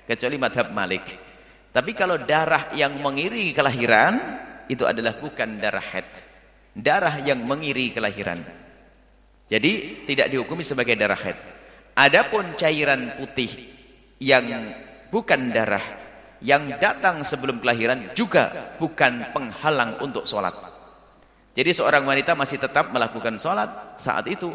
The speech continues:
sebelum kelahiran. Dan baru setelah melahirkan, seorang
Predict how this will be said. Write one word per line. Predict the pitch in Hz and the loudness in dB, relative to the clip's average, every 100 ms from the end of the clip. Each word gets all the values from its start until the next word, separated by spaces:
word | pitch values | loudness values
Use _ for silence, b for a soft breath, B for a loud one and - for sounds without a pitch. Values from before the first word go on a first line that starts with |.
| - | -6
sebelum | 123 120 156 127 | -4 -2 -4 -2
kelahiran. | 113 117 107 90 82 92 - - - _ _ _ _ | -4 -2 0 0 -4 -14 -18 -20 -20 _ _ _ _
Dan | 95 113 113 | -2 -2 4
baru | 139 240 269 202 | 4 4 2 -2
setelah | 185 185 170 151 | -2 -2 -2 2
melahirkan, | 151 143 127 113 127 170 247 277 - - | 4 4 2 2 2 2 -2 -6 -12 -14
seorang | - 104 139 | -2 2 4